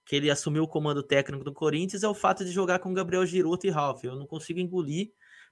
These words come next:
principalmente num jogo como esse, que a gente precisava de um pouco mais de criação vindo lá de trás, um jogo difícil que teria que ter um pouco mais de toque de bola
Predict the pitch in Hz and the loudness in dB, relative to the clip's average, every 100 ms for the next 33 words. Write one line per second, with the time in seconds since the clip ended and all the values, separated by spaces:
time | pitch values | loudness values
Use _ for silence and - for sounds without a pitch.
0 | - 226 240 233 196 196 202 180 170 165 | -2 -2 0 0 0 0 0 2 0 0
1 | 185 190 143 156 220 - 120 117 _ _ | 0 0 0 -2 -2 -4 -10 -14 _ _
2 | _ _ _ - 131 156 - 160 165 185 | _ _ _ -6 -4 -4 -4 -6 -2 -4
3 | - 151 170 151 151 175 214 208 180 170 | 4 4 4 -2 -4 0 0 2 2 2
4 | 139 151 - 170 180 - - 147 185 139 | 0 -4 4 6 6 4 2 2 2 0
5 | - _ _ _ 120 131 208 214 185 165 | -6 _ _ _ -6 0 2 4 2 2
6 | 160 139 165 156 165 160 160 - 180 - | 0 2 2 2 -2 -4 -6 -4 -2 0
7 | 180 165 185 - 175 175 170 160 151 - | 4 4 4 2 2 0 0 -2 -2 0
8 | 160 160 147 120 117 131 147 135 | 2 2 -2 -2 4 6 6 4